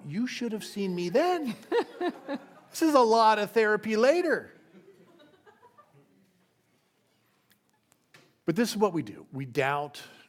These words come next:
and in some ways it's helpful. It's, it's,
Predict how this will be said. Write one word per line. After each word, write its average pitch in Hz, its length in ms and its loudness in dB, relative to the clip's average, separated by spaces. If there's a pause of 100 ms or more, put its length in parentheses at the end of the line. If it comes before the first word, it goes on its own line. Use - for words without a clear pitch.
(1800)
and 226 100 -2
in 247 80 -2
some 262 180 -8
ways 277 200 -6
it's 254 140 -12
helpful. 175 460 -4 (480)
It's, - 320 -14
it's, - 320 -8